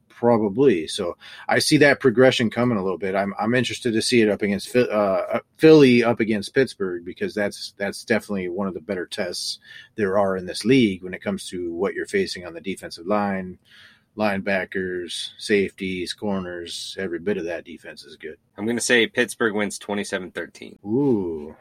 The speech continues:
Speaker 1: See, I think it's gonna be closer. I think it's,
Speaker 2: Oh,
Speaker 1: uh,
Speaker 2: it's, it's gonna be closer, but they're gonna get a touchdown at the end, so it was really a one-possession game, but then, uh, it'll kinda come away at the end.
Speaker 1: I got Pittsburgh twenty seventeen. All right. Uh, it's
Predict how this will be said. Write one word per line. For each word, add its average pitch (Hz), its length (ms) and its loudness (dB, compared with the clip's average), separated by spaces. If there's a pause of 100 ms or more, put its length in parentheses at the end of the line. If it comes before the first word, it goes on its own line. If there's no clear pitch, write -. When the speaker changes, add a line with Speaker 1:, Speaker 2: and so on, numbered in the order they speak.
(140)
Speaker 1:
See, - 160 0
I 127 80 4
think 143 140 4
it's 113 100 0
gonna 98 120 -4
be 85 60 -8
closer. 95 500 -4 (180)
I 104 80 -4
think 110 180 0
it's, 101 140 -2
Speaker 2:
Oh, 151 200 10
Speaker 1:
uh, 165 40 10
Speaker 2:
it's, 90 240 4
it's 151 160 -4
gonna 196 180 4
be 170 80 6
closer, 151 320 6
but 127 220 6
they're 143 100 6
gonna 135 160 4
get 131 120 4
a - 20 4
touchdown 120 360 4
at 107 60 2
the 107 100 0
end, 107 200 0
so 104 220 -2 (960)
it 113 80 -2
was 110 120 4
really 120 180 6
a 110 40 4
one-possession 104 580 0
game, 104 300 2 (220)
but 95 160 0
then, 95 180 2
uh, 87 360 2
it'll 95 200 0
kinda 87 380 -2
come 101 180 -2
away 90 140 -2
at 87 80 -8
the 85 100 -6
end. 82 180 -8
Speaker 1:
I 123 80 -4
got 127 200 2
Pittsburgh 107 420 -2
twenty 123 300 0
seventeen. 104 600 -4 (200)
All 98 80 -12
right. 127 440 -8 (420)
Uh, 107 340 -6
it's - 240 -18